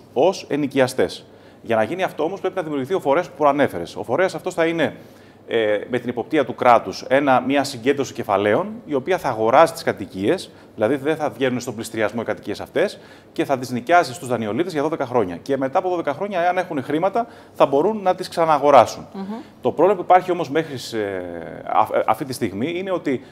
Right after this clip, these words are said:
Speaker 1: επειδή δεν έχει δημιουργηθεί ο φορέας και οι πληστηριασμοί γίνονται κανονικά, πολλοί δεν θα μπορέσουν να αξιοποιήσουν αυτή την ευεργετική διάταξη, γιατί πολύ απλά υπάρχει μία λεπτομέρεια. Η λεπτομέρεια αυτή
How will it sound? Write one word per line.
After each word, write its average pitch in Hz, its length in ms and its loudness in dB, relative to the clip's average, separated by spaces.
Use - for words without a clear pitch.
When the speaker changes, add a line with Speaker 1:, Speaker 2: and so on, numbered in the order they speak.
Speaker 1:
επειδή 117 340 -2
δεν 185 180 0
έχει 196 220 -2
δημιουργηθεί 131 300 -2
ο 104 40 -4
φορέας 101 340 0
και 117 100 -6
οι 104 40 -4
πληστηριασμοί 107 560 -4
γίνονται 143 220 -6
κανονικά, 101 600 -2
πολλοί 156 420 2
δεν 185 180 -2
θα 202 100 -4
μπορέσουν 151 400 0
να 120 60 -6
αξιοποιήσουν 110 540 -6
αυτή 107 200 -2
την 127 100 -6
ευεργετική 104 380 -6
διάταξη, 95 420 0
γιατί 147 140 -6
πολύ 160 200 -2
απλά 151 180 0
υπάρχει 165 400 0
μία 165 240 -2
λεπτομέρεια. 143 540 0
Η 87 40 -6
λεπτομέρεια 131 360 -4
αυτή 180 220 -8